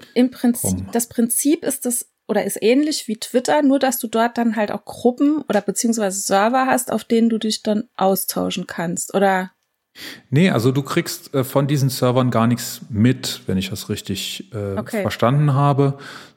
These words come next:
Speaker 2: Du,
Speaker 1: Mhm.
Speaker 2: äh, das ist wirklich nur die technische Seite des Ganzen und das ist auch der große, ne, das hat ja Vorteile. Erstens, dass n-, kein Elon Musk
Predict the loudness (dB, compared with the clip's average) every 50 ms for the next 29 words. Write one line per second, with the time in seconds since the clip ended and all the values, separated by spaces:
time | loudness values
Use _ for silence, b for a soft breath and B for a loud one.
0 | B _ -4 0 2 4 4 4 4 4 2 2 2 2 4 2 0 2 0 -4
1 | -2 0 0 0 2 2 -2 0 2 2 2 2 2 -2 -2 -2 0 0 0 0
2 | 2 0 0 2 2 0 0 0 0 0 0 0 0 0 -2 -2 -2 -4 -6 -4
3 | -2 0 0 0 0 0 0 0 0 0 0 0 2 2 2 2 0 2 2 0
4 | 0 2 2 0 0 0 0 0 2 2 2 2 2 2 2 2 0 -2 B B
5 | B B B B B B B B B B B B B _ _ -2 2 2 2 2
6 | 2 -2 -2 -2 0 2 2 0 0 0 -6 0 2 4 4 4 2 2 2 2
7 | 4 4 4 4 4 4 4 2 2 2 2 2 2 0 -2 -2 0 0 0 0
8 | 0 0 -2 -2 -2 -2 -2 -6 -8 -10 -10 -4 0 2 2 4 4 4 4 2
9 | 0 0 0 2 2 4 4 4 4 4 2 0 -2 -6 -8 -10 -16